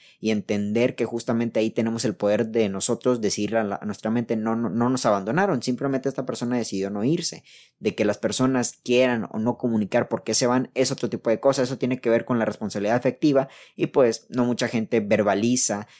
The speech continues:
la, no, no tiene esta comunicación para poder decir, "¿Sabes qué? Hasta aquí llegamos tú y yo", ¿sabes?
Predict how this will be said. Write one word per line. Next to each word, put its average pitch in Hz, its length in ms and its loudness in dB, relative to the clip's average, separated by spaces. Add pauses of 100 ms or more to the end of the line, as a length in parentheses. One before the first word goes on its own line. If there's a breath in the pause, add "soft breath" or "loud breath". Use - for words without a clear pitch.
la, 98 240 -2
no, 107 240 -2
no 107 200 0
tiene 113 200 -2
esta 110 220 -4
comunicación 110 800 0
para 104 220 2
poder 107 180 2
decir, 110 240 -2
"¿Sabes 107 280 0
qué? 113 100 -2
Hasta 107 180 -4
aquí 104 160 -6
llegamos 98 380 -4
tú 101 80 -6
y 92 80 -2
yo", 90 180 -4
¿sabes? 95 440 -4